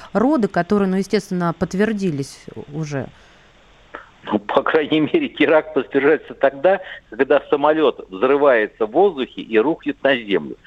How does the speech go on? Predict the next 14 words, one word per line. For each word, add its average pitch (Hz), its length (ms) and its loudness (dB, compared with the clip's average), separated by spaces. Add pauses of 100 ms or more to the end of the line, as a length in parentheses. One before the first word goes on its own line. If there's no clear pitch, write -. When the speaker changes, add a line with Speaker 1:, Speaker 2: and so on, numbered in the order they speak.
Speaker 2:
Это - 220 0
уже 135 280 2
теракт. 98 540 0 (220)
То - 100 -12
есть 101 140 -8
выясняется 131 500 0
только, - 260 0 (280)
как 160 240 4
это 127 160 0
взрывное 135 400 0
устройство 139 560 0
попало 127 600 2
на 113 200 2
борт. 123 320 -6